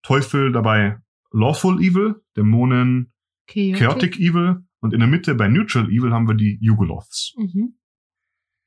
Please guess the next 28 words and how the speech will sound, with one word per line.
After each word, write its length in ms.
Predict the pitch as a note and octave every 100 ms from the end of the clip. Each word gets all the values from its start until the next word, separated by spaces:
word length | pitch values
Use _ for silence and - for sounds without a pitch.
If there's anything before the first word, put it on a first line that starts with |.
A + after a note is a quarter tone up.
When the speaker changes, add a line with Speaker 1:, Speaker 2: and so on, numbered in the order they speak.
| _
Speaker 1:
Genau, 340 | - G#2 E2 - _
das 180 | C3+ B2+
ist 160 | A#2+ A#2
so, 520 | A#2 A2 G#2+ G#2 - _ _ -
was 240 | F#2 -
Tascha 400 | - A2+ G#2+ F#2
im 220 | F2+ F#2+ - _
Grunde 400 | - A2+ A#2 G#2
ausmacht. 560 | F#2 - D#2+ - - _ _ _
Ja, 100 | G#2+
und 120 | F#2+ G2
was 120 | A2+
natürlich 260 | C3 C3
spannend 280 | - B2+ C#3
ist, 140 | A#2+ B2
ist 80 |
jetzt 160 | B2+ -
der 80 | G#2+
ganze, 520 | A2 A2 G#2+ G2+ - _ _ _ _ _ _ _ _ _ _ - - D#4
der 80 | A2
ganze 300 | A#2+ A2 A#2
Speaker 2:
<laughs> 20 |
Speaker 1:
Hintergrund 760 | - C3+ F3 A2+ G2 G2+ G#2+ G2+
rund 180 | A2+ B2
um 160 | A#2
sie 140 | G#2+ G2+
rum. 380 | A2+ A2 B2+ - -
Speaker 2:
Ja. 360 | A3+ F#3 A#3